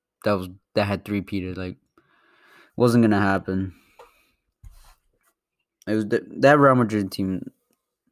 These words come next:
I think we can all admit they were just dominant. That was, um, back when Cristiano was on the team.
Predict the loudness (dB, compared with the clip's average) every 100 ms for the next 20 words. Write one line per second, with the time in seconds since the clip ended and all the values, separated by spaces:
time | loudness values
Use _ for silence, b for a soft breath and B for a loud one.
0 | _ _ -2 2 2 2 2 2 2 -2
1 | -6 -8 -12 -10 -8 -6 -8 -12 -16 _
2 | _ _ _ _ _ _ _ _ _ _
3 | _ _ _ _ _ _ _ _ _ _
4 | _ _ -4 -2 -2 -4 -6 -8 _ _
5 | _ _ -2 -2 0 -2 -6 -8 -10 -8
6 | -6 -4 -4 -6 -6 -8 -8 -12 -12